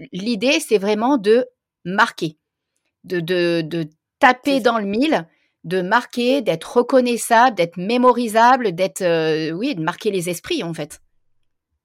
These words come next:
Speaker 2: Mmh mh. C'est ça.
Speaker 1: Heu,
Speaker 2: Exactement.
Speaker 1: alors après, je voudrais juste rebondir sur un truc, je pense,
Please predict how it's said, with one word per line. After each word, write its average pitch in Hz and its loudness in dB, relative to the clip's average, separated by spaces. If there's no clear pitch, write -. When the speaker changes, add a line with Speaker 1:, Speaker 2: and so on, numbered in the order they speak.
Speaker 2:
Mmh 196 -14
mh. - -20
C'est 190 -18
ça. - -20
Speaker 1:
Heu, 185 2
Speaker 2:
Exactement. 175 2
Speaker 1:
alors 190 0
après, 302 0
je 262 -8
voudrais 208 -2
juste 302 -8
rebondir 262 -4
sur 202 -6
un 202 -4
truc, 269 -6
je - -14
pense, 247 -6